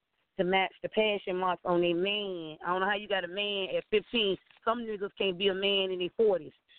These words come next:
In any event, um, <laughs> uh, uh, they men put on their neck. So when they go to gym tomorrow,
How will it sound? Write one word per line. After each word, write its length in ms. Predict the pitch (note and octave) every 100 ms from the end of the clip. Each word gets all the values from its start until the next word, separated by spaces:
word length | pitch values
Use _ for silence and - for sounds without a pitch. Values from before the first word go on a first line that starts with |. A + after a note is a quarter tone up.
| -
In 60 | F#3+
any 320 | A3+ C4+ A#3+
event, 340 | F#3 F3+ F3 - _ _ _ _ _
um, 380 | A3 G#3+ G3+ G3 - - C#4 -
<laughs> 400 | - - - -
uh, 320 | G3+ F#3+ F#3 F3+ D#3+ D#3+ F3
uh, 260 | F#3 F3 D#3+
they 100 | G#3+
men 440 | G#3 A3 A#3+ A3+ G#3
put 140 | - A3+
on 160 | G3+
their 140 | G3 F#3
neck. 340 | G3+ A3+ F#3+ -
So 80 | F3+
when 140 | F3+
they 100 | G#3
go 160 | A3+ G#3+
to 80 | F3
gym 300 | D#3+ B3+ C#4+
tomorrow, 600 | G3+ F#3+ F3+ D#3+ D#3 D3+